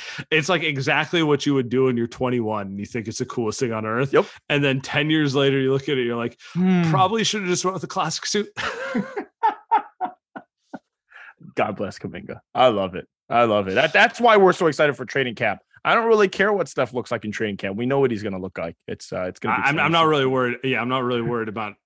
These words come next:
Speaker 1: thirty.
Speaker 2: <laughs>
Speaker 1: That's that, in general, I don't worry about thirty. Um,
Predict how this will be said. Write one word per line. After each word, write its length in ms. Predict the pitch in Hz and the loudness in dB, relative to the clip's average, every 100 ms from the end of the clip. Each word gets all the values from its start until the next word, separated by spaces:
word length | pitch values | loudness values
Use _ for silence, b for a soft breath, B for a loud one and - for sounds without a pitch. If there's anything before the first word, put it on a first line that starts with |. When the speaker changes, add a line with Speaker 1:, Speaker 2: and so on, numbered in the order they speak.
| _ | _
Speaker 1:
thirty. 460 | - 117 101 90 - | -8 -6 -4 -6 -10
Speaker 2:
<laughs> 100 | _ | _
Speaker 1:
That's 240 | 127 123 - | -6 -4 -2
that, 540 | 185 139 135 139 160 B B B | 0 0 -2 -2 -2 B B B
in 200 | 151 151 | 0 0
general, 480 | 123 151 147 156 143 | 2 2 2 2 2
I 100 | 139 | 2
don't 200 | 131 120 | 0 0
worry 160 | 120 110 | 0 -2
about 260 | 104 101 | -4 -6
thirty. 380 | 117 98 98 95 _ - | -6 -4 -8 -12 _ -4
Um, 460 | 131 131 127 117 | 0 4 2 0